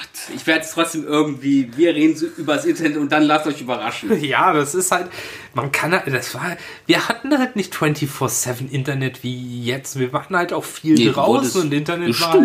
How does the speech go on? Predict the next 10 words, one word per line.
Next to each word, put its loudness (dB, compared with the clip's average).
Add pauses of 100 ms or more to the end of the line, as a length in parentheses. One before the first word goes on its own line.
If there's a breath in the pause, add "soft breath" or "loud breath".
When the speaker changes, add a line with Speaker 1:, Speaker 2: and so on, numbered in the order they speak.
Speaker 1:
stimmt. -10
Speaker 2:
mal -2
so, -4 (840 loud breath)
mal -6
so -6
ein -10
Special -4
Treatment -8
einfach, -10
ey. -18